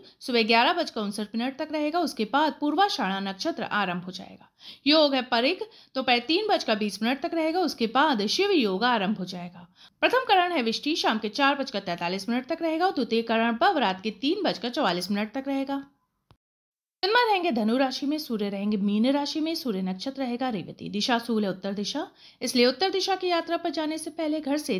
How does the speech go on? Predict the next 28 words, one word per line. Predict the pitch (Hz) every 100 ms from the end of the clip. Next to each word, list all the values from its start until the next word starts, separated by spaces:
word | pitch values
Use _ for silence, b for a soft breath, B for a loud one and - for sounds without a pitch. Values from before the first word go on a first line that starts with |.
| 185
तिल | 233 180
खाकर | - 170 190
निकले। | 208 226 254 311
राहु | 349 190
का | 190 202
वास | 233 339 254
रहेगा | 190 185 185 196 b b b 202
दक्षिण | 240 285 - 339 330
पश्चिम | 196 - 190 214
कोण | - 170
पर। | 165 156 - _ B B 262
नक्षत्र | 254 349 320
शूल | 302 320 302
नहीं | 311 320
है, | 359
शिव | 311
का | 220
वास | 196 190 196
रहेगा | 190 196
शमशान | 208 190 185 185 190
में | 240 480 B B B
रात | 220 220
के | 220
तीन | 262 285
बजकर | 285 233 214
चौवालीस | 202 185 202 247
मिनट | 269 311
तक, | 415